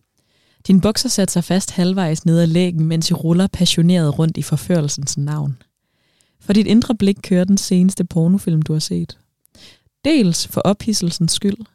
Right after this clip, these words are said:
men egentlig også for at se de indre tricks for dig. Men er det virkelig rart, hvis du suger hans pik fast bagerst i din drøbel, eller er det måske okay, at du går lidt mere humant til værks?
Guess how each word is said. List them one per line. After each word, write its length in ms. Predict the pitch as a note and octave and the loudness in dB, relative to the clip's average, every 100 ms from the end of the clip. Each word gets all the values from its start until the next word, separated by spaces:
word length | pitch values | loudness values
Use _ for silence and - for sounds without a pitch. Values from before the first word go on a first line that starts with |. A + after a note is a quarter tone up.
| _ _ _ _ | _ _ _ _
men 140 | C#4 | 0
egentlig 280 | C#4+ C4 G3 | 4 4 4
også 180 | F#3 - | 2 0
for 160 | - F3+ | 0 0
at 80 | |
se 280 | E3+ G3 F3+ - _ - | 2 -2 -2 -6 _ -6
de 60 | D#3 | 0
indre 300 | D#3+ F3+ F3+ | 0 2 -2
tricks 360 | - D#3+ - | -4 -8 -8
for 140 | - D3+ | -8 -8
dig. 120 | D3+ - _ _ _ _ _ _ _ _ - | -8 -12 _ _ _ _ _ _ _ _ -6
Men 100 | D#3 | -2
er 120 | - G3 | 0 2
det 200 | A#3+ F#3+ | 2 0
virkelig 360 | G#3 - F3+ | 0 0 -2
rart, 260 | F#3+ D#3+ - | 0 -2 -2
hvis 140 | D#3+ | -4
du 100 | - | -2
suger 300 | E3 F3 F#3 | 0 2 4
hans 240 | G3 E3 - | 4 2 0
pik 380 | - G#3 - _ _ _ | -4 -4 -8 _ _ _
fast 540 | _ - F#3+ - - - | _ -6 -6 -4 -8 -4
bagerst 340 | F#3+ E3 - | -2 -2 -2
i 40 | |
din 180 | D#3+ D3+ | -4 -2
drøbel, 460 | D3+ F3+ F#3 E3 E3 _ _ _ _ - | 0 -2 -2 -4 -6 _ _ _ _ -2
eller 140 | F#3+ | 2
er 40 | F3 | 4
det 100 | F3 | 4
måske 300 | F3 G3+ E3+ | 4 4 2
okay, 220 | D#3 F3 | 2 0
at 120 | D#3+ | 0
du 60 | D#3 | -2
går 120 | D3+ | -2
lidt 200 | D3+ - | -2 -2
mere 100 | D#3+ | 0
humant 420 | D3 D#3 E3 D3 | 0 0 -2 -4
til 120 | D3+ | -6
værks? 420 | C#3 - - - | -8 -8 -12 -16